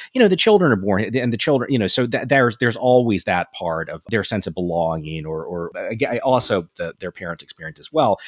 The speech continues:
Whereas all, you know, the parents are very, you know, from, you know, often, you know, reached adulthood in a completely different place in society. You know, obviously wartime and the, the internment question really, uh, heightens things here. But I, I, one thing I do remember specifically on that from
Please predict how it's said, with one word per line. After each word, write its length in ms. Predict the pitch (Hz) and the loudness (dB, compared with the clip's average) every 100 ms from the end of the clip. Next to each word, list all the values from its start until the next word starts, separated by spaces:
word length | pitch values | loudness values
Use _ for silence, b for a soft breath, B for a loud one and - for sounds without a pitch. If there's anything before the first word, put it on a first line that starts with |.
| B - | B 0
Whereas 220 | 175 170 | 2 2
all, 180 | 185 170 | 0 2
you 120 | 156 | 2
know, 60 | |
the 80 | 104 | 0
parents 420 | - 165 156 131 - | 0 0 0 -2 -6
are 60 | 107 | -4
very, 240 | 113 107 | -2 0
you 80 | 110 | -2
know, 60 | |
from, 300 | 87 117 107 101 | -2 0 0 0
you 100 | 104 | 0
know, 80 | |
often, 460 | 90 107 - 107 92 | 4 4 4 0 0
you 100 | 98 | -2
know, 80 | 85 | -4
reached 300 | 87 92 - | -4 -6 -8
adulthood 480 | - 95 98 92 85 | -2 0 0 -2 -6
in 80 | 85 | -8
a 60 | |
completely 480 | - 92 101 92 92 | -12 -8 -6 -6 -6
different 320 | - - 80 | -8 -10 -14
place 360 | - 90 80 - | -8 -8 -6 -8
in 60 | 82 | -8
society. 760 | 78 - 87 90 85 82 80 B B B B B | -10 -6 -4 -4 -4 -8 -16 B B B B B
You 80 | 151 | -2
know, 80 | 120 | 2
obviously 520 | 117 113 104 - 90 | 2 2 0 -2 -6
wartime 760 | 85 104 104 - 80 80 78 | -2 0 0 -2 -6 -8 -10
and 120 | 80 78 | -14 -12
the, 200 | 78 - | -12 -12
the 160 | 85 | -12
internment 540 | 78 82 95 90 87 78 | -12 -10 -8 -6 -8 -12
question 600 | - 76 - - 76 76 | -12 -10 -10 -12 -16 -18
really, 420 | 85 85 78 76 - - _ | -12 -12 -10 -14 -18 -20 _
uh, 160 | - 76 - | -12 -10 -10
heightens 420 | - 104 101 - | -4 -4 -4 -8
things 260 | 82 80 | -10 -12
here. 240 | - 110 95 | -4 -2 0
But 140 | 120 | 0
I, 120 | 135 147 | 0 0
I, 80 | 139 | 0
one 300 | 139 208 269 | 2 4 4
thing 120 | 180 | 2
I 100 | 104 | 2
do 180 | 101 110 | 2 2
remember 420 | 98 92 87 82 | 2 2 0 -4
specifically 540 | - 87 95 85 80 | -8 -8 -10 -8 -8
on 220 | 78 85 82 | -6 -6 -6
that 220 | 80 - | -8 -8
from 240 | 87 80 | -12 -12